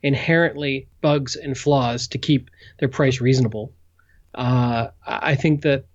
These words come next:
the entire system is set up in such a way to allow massive innovation and fast movement, but will continue to lead to insecurity. But I think that that's probably an okay trade-off when you look at the,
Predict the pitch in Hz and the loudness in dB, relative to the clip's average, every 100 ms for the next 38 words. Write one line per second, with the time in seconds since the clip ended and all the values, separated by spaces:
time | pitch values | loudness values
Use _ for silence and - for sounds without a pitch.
0 | _ - 139 127 127 151 127 - - - | _ -4 -2 -2 0 0 2 0 0 2
1 | 139 127 - 139 127 127 143 143 135 127 | 0 0 -2 -2 -2 -4 -4 -2 -2 -2
2 | 120 - - - - - 135 139 160 143 | -4 -8 -20 -20 -14 0 2 4 2 0
3 | 135 147 147 139 135 127 131 139 135 117 | 0 0 -2 -2 -2 -2 -2 -2 -2 -6
4 | - 147 131 123 - - _ - _ _ | -8 -10 -10 -10 -14 -20 _ -20 _ _
5 | - - - - - 151 160 151 - - | -20 -20 -18 -8 -2 0 2 -2 -6 -12
6 | - 139 156 123 117 117 - _ _ _ | -4 0 0 0 -4 -8 -12 _ _ _
7 | _ _ _ _ _ _ _ _ - 147 | _ _ _ _ _ _ _ _ -2 -2
8 | - 165 143 139 - - 165 156 156 135 | -2 -2 0 0 -6 -8 -4 2 2 2
9 | 139 131 139 127 - 180 190 135 113 _ | 0 2 0 -2 -2 2 4 2 -4 _
10 | _ _ _ _ _ _ - 151 151 160 | _ _ _ _ _ _ -2 0 0 0
11 | 196 - 147 165 160 - 165 151 139 151 | 0 -2 -6 -6 -6 -2 0 2 2 0
12 | 147 123 - 226 165 117 - 135 127 131 | -2 -4 0 0 0 -4 -8 -6 -6 -6
13 | 127 131 117 113 _ _ _ _ _ _ | -6 -4 -4 -8 _ _ _ _ _ _
14 | _ _ _ _ _ 143 131 127 | _ _ _ _ _ -2 0 -2